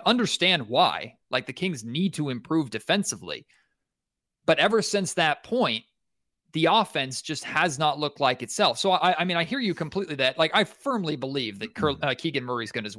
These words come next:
Speaker 1: work his way through the shooting slump. I'm glad we're seeing Kevin Huerter working his way through the shooting slump.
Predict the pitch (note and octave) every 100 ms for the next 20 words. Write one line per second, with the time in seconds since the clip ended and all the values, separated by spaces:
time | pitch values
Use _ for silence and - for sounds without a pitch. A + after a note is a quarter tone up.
0 | A2 C3 B2 A2+ A#2+ A#2 G#2 - C3 G#2+
1 | - B2 G2 - A2+ - D3 C3+ C#3+ G3+
2 | E3+ D3 - G3+ D3 B2 - _ - F#3+
3 | D#3+ C#3+ E3+ B2+ A#2+ - _ D3 F3 D#3+
4 | C#3+ C3 C3 D3 C3 - _ _ - D#3+
5 | B2 - E3+ A#2 - A2+